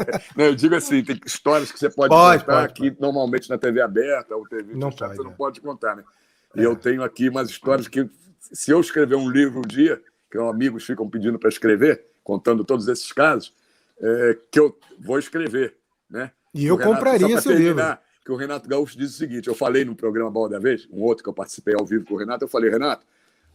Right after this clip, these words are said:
Speaker 1: eu vou escrever um livro em que você vai ser uns cinco capítulos do livro, sendo que um eu vou contar aqui, que eu posso contar, os outros quatro são impróprios pra T V aberta, mas no livro eu vou poder contar."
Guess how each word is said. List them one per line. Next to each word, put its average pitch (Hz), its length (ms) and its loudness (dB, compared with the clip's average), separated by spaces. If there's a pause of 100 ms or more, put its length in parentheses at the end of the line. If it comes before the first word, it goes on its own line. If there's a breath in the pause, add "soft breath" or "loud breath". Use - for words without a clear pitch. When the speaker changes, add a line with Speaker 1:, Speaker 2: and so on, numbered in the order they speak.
(100)
Speaker 1:
eu 113 180 4
vou 131 560 2
escrever 117 520 0
um 117 120 -4
livro 131 420 2 (840)
em 123 140 -2
que 131 260 0 (100)
você 131 280 2
vai - 140 2
ser - 100 -4
uns 143 240 -6
cinco 202 240 -6
capítulos 156 500 0
do 147 80 -4
livro, 104 320 -4 (180)
sendo 151 320 0
que 139 380 2
um 185 160 0
eu 170 60 0
vou 156 120 0
contar 131 360 -2
aqui, 131 340 4 (160)
que - 80 0
eu 110 60 0
posso 120 280 -4
contar, 113 300 -4
os 143 100 4
outros - 200 -2
quatro 143 360 -4
são 151 200 -2
impróprios 143 560 -2 (260)
pra 120 100 -2
T 131 140 0
V 123 140 2
aberta, 131 420 -4 (180)
mas 113 140 -2
no 123 100 -2
livro 135 220 4
eu 131 40 -2
vou 147 100 -4
poder 143 240 -2
contar." 127 440 -2